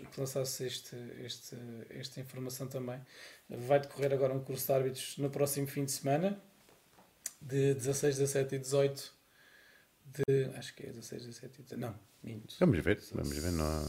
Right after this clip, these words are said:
Speaker 2: deve haver informação.
Speaker 1: Dezassete,
Speaker 2: Ora,
Speaker 1: dezoito e dezenove são, é dezassete, dezoito e dezenove,
Speaker 2: eh,
Speaker 1: sexta,
Speaker 2: no
Speaker 1: sábado e domingo.
Speaker 2: Instagram, eu vou, onde é que eu vi isso? Vi no Instagram da associação,
Speaker 1: Sim,
Speaker 2: acho eu.
Speaker 1: dezassete, dezoito e dezenove,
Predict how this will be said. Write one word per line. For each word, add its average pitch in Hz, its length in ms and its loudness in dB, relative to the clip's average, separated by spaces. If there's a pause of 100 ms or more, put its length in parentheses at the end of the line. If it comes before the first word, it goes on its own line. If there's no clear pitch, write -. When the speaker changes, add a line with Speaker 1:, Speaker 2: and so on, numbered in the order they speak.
(220)
Speaker 2:
deve 80 240 10
haver 85 220 12
informação. 85 640 8
Speaker 1:
Dezassete, - 260 4
Speaker 2:
Ora, 143 140 4
Speaker 1:
dezoito 143 360 0
e - 40 -6
dezenove 135 360 0
são, - 240 -6 (160)
é 165 100 2
dezassete, 143 280 8
dezoito 180 220 8
e - 20 4
dezenove, 143 240 0
Speaker 2:
eh, - 40 -4
Speaker 1:
sexta, 123 280 12
Speaker 2:
no 123 100 12
Speaker 1:
sábado 156 360 12
e - 20 6
domingo. 123 60 12
Speaker 2:
Instagram, 123 580 12
eu 117 100 12
vou, 113 200 10
onde 113 100 12
é 104 60 12
que - 100 0
eu 95 60 12
vi 82 320 10
isso? - 200 4
Vi 98 200 10
no 110 260 12
Instagram 107 760 10
da 101 160 12
associação, 92 580 6
Speaker 1:
Sim, 170 240 8
Speaker 2:
acho 82 100 4
eu. 73 140 6
Speaker 1:
dezassete, 180 540 6
dezoito 208 280 6
e 170 40 0
dezenove, 151 440 4